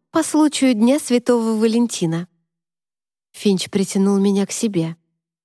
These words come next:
"Да, и только потому, что ты назвала ее дурацкой". После обеда я пошла с Финчем на занятия,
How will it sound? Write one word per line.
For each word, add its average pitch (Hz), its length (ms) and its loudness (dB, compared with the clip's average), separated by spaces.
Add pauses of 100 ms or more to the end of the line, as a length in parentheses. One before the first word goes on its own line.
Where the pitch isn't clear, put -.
(440)
"Да, 180 480 -2 (680)
и 247 100 2
только - 460 0
потому, 226 400 0
что - 240 -2
ты 294 180 0
назвала 196 520 2
ее 196 400 2
дурацкой". 185 680 -2 (1000)
После 185 380 0
обеда 196 300 0
я 180 200 -2
пошла 180 340 -4
с - 80 -8
Финчем 185 400 -2
на 180 100 0
занятия, 185 640 -2